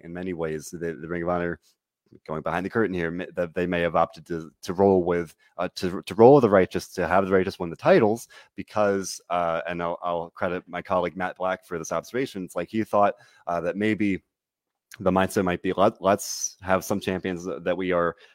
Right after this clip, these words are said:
confident will be here in April when we come back." And I think Shane Taylor Promotions is so talented,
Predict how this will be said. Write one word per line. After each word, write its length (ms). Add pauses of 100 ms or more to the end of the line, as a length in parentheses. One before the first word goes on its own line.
confident 500
will 140
be 240
here 480 (360)
in 280
April 360
when 120
we 80
come 180
back." 300 (160)
And 120
I 80
think 180
Shane 160
Taylor 180
Promotions 500 (260)
is 160
so 240
talented, 720